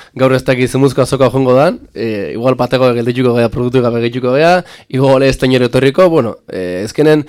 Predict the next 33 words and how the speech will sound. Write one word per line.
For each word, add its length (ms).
proiektu 320
honek, 160
e, 480
eramango 380
duen 100
bidea 240
izango 240
da, 80
ba, 140
herrik 320
nahi 160
duen 140
bidea. 240
Herrik 320
nahi 160
baldin 240
bado 400
azoka 380
politu 240
bat 160
eduki 240
eta, 160
bueno, 160
dinamika 640
on 100
bat 140
sorte 240
sortuko 460
da, 160
eta 300
bestela, 400
ba, 80
bueno, 300